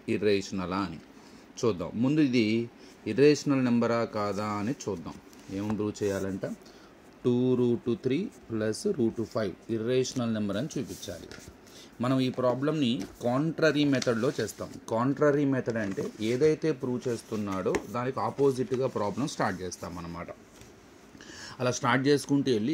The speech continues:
ఎక్కడో చోట ఒక impossible statement వస్తది. So, ఎప్పుడైతే impossible statement వచ్చిందో ఒక realize అవుతాం.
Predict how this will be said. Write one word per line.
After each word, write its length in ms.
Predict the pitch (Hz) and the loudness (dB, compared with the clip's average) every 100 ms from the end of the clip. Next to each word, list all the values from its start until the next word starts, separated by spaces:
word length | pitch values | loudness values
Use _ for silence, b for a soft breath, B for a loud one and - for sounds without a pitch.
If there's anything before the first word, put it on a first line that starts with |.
| 131 | 0
ఎక్కడో 380 | - 156 156 143 - | 2 4 4 4 0
చోట 180 | 117 98 156 | 0 0 -2
ఒక 80 | 127 | 2
impossible 520 | 120 139 147 139 131 127 | 2 2 2 2 0 0
statement 420 | 131 95 113 131 110 | -2 -2 -2 -2 -4
వస్తది. 300 | - 85 85 - B B B - | -6 -10 -12 -14 B B B -2
So, 140 | 143 135 | 2 4
ఎప్పుడైతే 400 | 107 135 147 139 135 | 2 0 0 2 2
impossible 480 | 117 135 135 139 135 - | 2 2 0 0 -2 -2
statement 420 | 127 113 123 117 | -2 0 -2 -2
వచ్చిందో 300 | 104 113 131 | -4 -2 -2
ఒక 60 | 160 120 | 2 4
realize 320 | 131 139 107 | 6 6 4
అవుతాం. 260 | 92 - | 0 -4